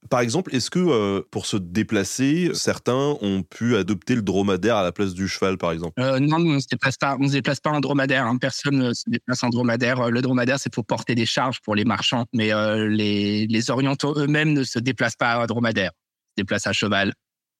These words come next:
Speaker 2: C'est plus rapide, moins contrariant et ça sent moins mauvais.
Speaker 1: Dans la fiction, parlons-en, parce que c'est quand même, euh, une période et une zone géographique qui a été pas mal traitée,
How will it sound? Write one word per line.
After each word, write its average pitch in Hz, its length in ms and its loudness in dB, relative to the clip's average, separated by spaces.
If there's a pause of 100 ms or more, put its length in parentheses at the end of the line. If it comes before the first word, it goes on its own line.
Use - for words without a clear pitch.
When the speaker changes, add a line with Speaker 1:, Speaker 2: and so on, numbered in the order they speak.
(140)
Speaker 2:
C'est 104 120 -4
plus 110 160 -4
rapide, 113 480 0 (100)
moins 110 180 2
contrariant 123 520 0
et - 20 0
ça 123 140 -4
sent 123 140 -2
moins 120 160 2
mauvais. 107 280 0
Speaker 1:
Dans 123 220 4
la 190 80 2
fiction, 123 580 -4 (140)
parlons-en, 113 580 0
parce 90 260 -8
que 147 160 2 (280)
c'est - 180 -2
quand 143 160 0
même, 147 280 2
euh, 92 260 0
une 87 180 0
période 113 480 0
et 80 100 0
une 87 140 -2
zone 107 180 0
géographique 92 540 -2 (260)
qui - 100 0
a - 20 4
été 90 240 0
pas 92 160 0
mal 113 180 0
traitée, 127 460 -2